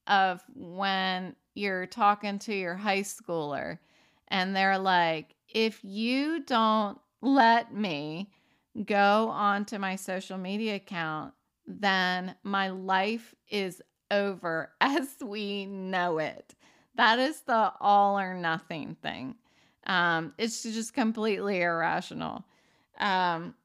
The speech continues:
the second one is catastrophizing. So I'm a huge catastrophizer,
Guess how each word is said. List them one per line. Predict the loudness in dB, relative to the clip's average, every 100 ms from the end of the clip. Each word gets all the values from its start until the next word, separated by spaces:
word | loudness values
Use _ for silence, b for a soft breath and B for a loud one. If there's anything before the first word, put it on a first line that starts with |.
| _
the | -8
second | -6 0 0 0 -2 -4 -2
one | 0 0 -2 -4 -8
is | -4 -2 -2 -4 -8 -16 -10
catastrophizing. | -10 -10 -2 0 0 -4 -10 -8 -4 -4 -6 -10 -10 -10 -10 -12 -10
So | 2 4 4 2 -2 0
I'm | 2 4 2
a | 0 -2 -2
huge | -6 -8 -2 0 2 0 -4 -12 _ _ _ _ -8
catastrophizer, | -8 2 2 2 -6 -12 -4 0 0 0 -6 -6 -6